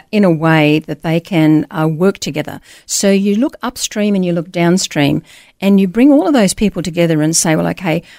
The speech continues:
fine, what's happening for you, what's happening for you, what's happening for you?" Now you've got three or four different organisations working on the same problem together.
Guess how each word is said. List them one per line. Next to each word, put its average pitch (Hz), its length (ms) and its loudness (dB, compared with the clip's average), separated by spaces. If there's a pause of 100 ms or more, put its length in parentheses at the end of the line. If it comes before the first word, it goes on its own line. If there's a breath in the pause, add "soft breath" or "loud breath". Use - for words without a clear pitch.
fine, 160 460 0 (140 soft breath)
what's 233 240 -2
happening 196 300 -2
for 190 120 -6
you, 190 180 2
what's - 160 -2
happening 190 300 -4
for 175 120 -6
you, 175 180 0
what's - 180 -4
happening 165 260 -2
for 165 140 -6
you?" 170 260 2
Now 240 240 2
you've 392 260 -2
got 208 200 -4
three 269 280 0
or 208 80 2
four 247 380 0
different 196 300 -2
organisations 175 960 -2 (320 soft breath)
working 220 480 0
on 202 100 -2
the 180 80 -2
same 180 340 -2
problem 160 440 -2
together. 143 480 -4